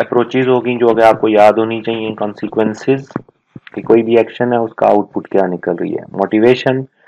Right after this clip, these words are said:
जो action है उसके behind motive जो था वो क्या था, वो नीयत गलत थी या सही थी, Guiding principle already set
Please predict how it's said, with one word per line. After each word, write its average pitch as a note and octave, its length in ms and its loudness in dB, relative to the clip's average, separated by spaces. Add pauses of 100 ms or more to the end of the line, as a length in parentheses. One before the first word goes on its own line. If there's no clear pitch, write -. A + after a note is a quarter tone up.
(240)
जो A2 140 6
action A#2 360 2
है B2+ 80 4
उसके B2 180 0
behind A2 360 0
motive A2+ 440 2
जो A2+ 160 2
था A2+ 180 4
वो G#2+ 160 2
क्या G2 240 2
था, F#2 200 0
वो G2+ 340 -2
नीयत A#2 360 4
गलत A#2 400 6
थी A2+ 180 2
या G#2 80 6
सही F#2 360 -2
थी, F2+ 280 -10 (540)
Guiding A#2 440 6
principle C3 640 0 (360)
already A#2+ 480 4
set A#2+ 200 4